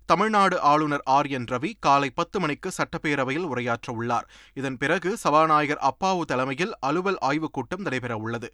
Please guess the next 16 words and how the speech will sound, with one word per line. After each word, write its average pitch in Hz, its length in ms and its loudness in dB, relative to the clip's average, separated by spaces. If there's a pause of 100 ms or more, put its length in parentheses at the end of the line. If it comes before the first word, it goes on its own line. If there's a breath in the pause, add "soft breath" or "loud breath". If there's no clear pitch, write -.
(300 soft breath)
நாளை 214 520 4
சட்டப்பேரவை 151 600 -2 (100)
கூடியதும், 131 460 -4 (260 soft breath)
ஈரோடு 202 340 2
கிழக்கு 180 380 -4
தொகுதி 147 300 -6
எம் 135 160 -4
எல் 139 140 -4
ஏவாக 135 380 2
இருந்த 127 400 -4
திருமகன் 165 580 -2
ஈவேராவின் 139 640 0
மறைவுக்கு 131 360 -6
இரங்கல் 151 380 -4
தீர்மானம் 135 460 -2
கொண்டுவரப்பட்டு, 127 760 -6